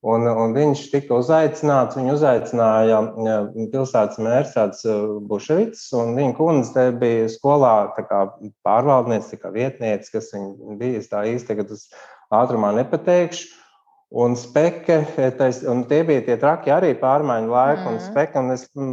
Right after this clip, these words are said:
Speaker 1: es lasīju Spekas atmiņas, eh, un, un viņš, viņam te laikam bijis ar tādu ļoti stingru roku te jā-, jāstrādā, jo,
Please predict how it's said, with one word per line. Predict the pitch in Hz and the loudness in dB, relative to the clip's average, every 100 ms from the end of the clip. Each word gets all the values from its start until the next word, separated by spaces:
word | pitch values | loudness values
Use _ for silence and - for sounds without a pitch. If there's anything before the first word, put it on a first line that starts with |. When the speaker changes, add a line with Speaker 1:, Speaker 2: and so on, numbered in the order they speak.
| 127 | -4
Speaker 1:
es | 127 | 0
lasīju | 139 151 156 120 117 | 2 2 2 2 0
Spekas | - - 147 147 127 143 | -2 0 0 0 -2 0
atmiņas, | 160 160 139 123 - 139 | 0 0 0 -2 -4 0
eh, | 127 123 120 120 - | 2 4 0 -4 -10
un, | 120 123 123 | -4 -4 -4
un | 120 123 | -4 -4
viņš, | 147 147 - - 120 | -4 -4 -8 -8 -4
viņam | 139 151 151 123 | -2 2 2 2
te | 135 | 2
laikam | 127 147 147 139 135 | 4 4 2 0 2
bijis | 156 131 - | 0 0 -2
ar | 113 | -4
tādu | 139 127 120 | 2 2 2
ļoti | 147 117 | 0 -2
stingru | - 143 151 139 | -4 -6 -4 -2
roku | 151 175 120 - | 2 2 0 -4
te | 117 110 _ _ - | -6 -6 _ _ -4
jā-, | 135 131 | -2 0
jāstrādā, | 127 156 160 143 147 139 123 123 120 117 | 0 2 2 0 0 2 2 2 0 0
jo, | 127 123 117 | -2 -2 -4